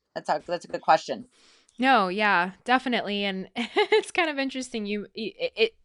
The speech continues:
Speaker 2: it really does work in shifts, and it is all about timing as well. You know,
Speaker 1: Yeah.
Speaker 2: especially with, like,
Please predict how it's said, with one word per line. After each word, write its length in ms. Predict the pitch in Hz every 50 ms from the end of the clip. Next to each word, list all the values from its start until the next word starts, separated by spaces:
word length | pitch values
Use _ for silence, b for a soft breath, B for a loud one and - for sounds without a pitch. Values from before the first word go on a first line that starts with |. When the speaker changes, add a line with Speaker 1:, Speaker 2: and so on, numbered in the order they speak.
| _
Speaker 2:
it 160 | - 262 220 -
really 320 | 226 262 294 302 294 277
does 260 | 214 247 240 240 214 214
work 240 | 220 220 226 220
in 140 | - 196 185
shifts, 380 | 196 - 226 208 180 - - -
and 120 | 196 202
it 120 | 208 202 226
is 160 | 220 196 208
all 160 | 208 208 208
about 260 | 196 190 180 - -
timing 480 | - 196 202 202 190 180 156 151 170 175
as 140 | 175 - -
well. 340 | 190 190 170 156 160 175 b b b b b b b b
You 160 | 214 220 208
know, 120 | 208 190 190 190
Speaker 1:
Yeah. 160 | 190 214 214
Speaker 2:
especially 240 | 226 233 240 226 202
with, 180 | 202 214 -
like, 300 | 202 202 196 190 - -